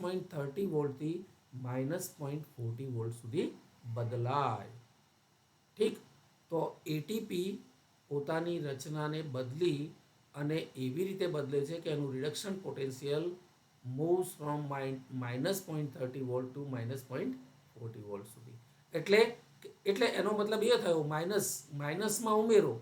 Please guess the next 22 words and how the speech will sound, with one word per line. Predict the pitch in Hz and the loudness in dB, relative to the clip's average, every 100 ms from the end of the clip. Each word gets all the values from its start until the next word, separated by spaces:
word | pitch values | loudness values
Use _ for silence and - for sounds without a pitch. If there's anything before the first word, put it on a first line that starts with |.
| - - _ _ | -10 -20 _ _
એટલે | 151 180 | -4 -2
ઘટવું. | 131 165 165 165 123 - - - _ | 0 -2 -2 -4 -4 -8 -20 -20 _
ઠીક | 226 - | -10 -6
છે? | - 127 - - - _ | -6 -6 -8 -18 -20 _
તો | 190 196 220 220 - - | 4 6 6 2 -10 -8
એને | 160 175 | -4 -2
રિડ્યુસિવ | 156 160 160 175 160 - - - - | 0 -2 -2 -2 -6 -8 -20 -20 -8
પ્રોસેસ | 127 127 120 - | -6 -6 -8 -8
કહેવાય, | 117 113 117 | -6 -6 -4
રિડક્ટિવ | 143 170 160 147 | 0 0 0 -6
પ્રોસેસ | 110 113 117 117 | -6 -8 -10 -12
છે. | - 120 117 | -10 -10 -8
So | 165 | -6
it | 160 151 | -6 -6
becomes | 143 170 180 - - 135 | -2 -2 -2 -10 -8 -2
more | 170 170 | 0 0
reducive. | 135 127 123 120 113 - - - - - - - - - - _ _ - - - - - | 0 -4 -6 -6 -10 -12 -20 -20 -20 -20 -20 -20 -20 -20 -20 _ _ -20 -20 -20 -14 -4
ત્રીજી, | 165 185 254 - | -2 2 2 2
ત્રીજો | - 170 226 | 2 4 4
પોઇન્ટ | 240 214 208 196 | 4 4 4 6
જે | 190 | 4
છે, | 185 185 214 | 4 2 2